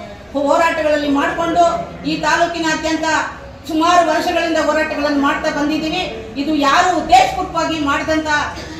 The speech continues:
ಸಂದರ್ಭ ಅಲ್ಲ. ಇದು, ಆ, ಸಾ-, ಸಾ-, ಸಾ-, ಸಾಂದರ್ಭಿಕವಾಗಿ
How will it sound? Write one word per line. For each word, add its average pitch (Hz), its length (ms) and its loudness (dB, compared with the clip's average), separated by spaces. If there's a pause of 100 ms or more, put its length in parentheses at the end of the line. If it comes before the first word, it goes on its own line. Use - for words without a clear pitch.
(560)
ಸಂದರ್ಭ 302 380 2 (200)
ಅಲ್ಲ. 330 140 2 (640)
ಇದು, 339 180 6 (1600)
ಆ, 214 40 -6 (240)
ಸಾ-, 220 260 -2
ಸಾ-, - 240 -2 (220)
ಸಾ-, 254 260 -4
ಸಾಂದರ್ಭಿಕವಾಗಿ 359 920 2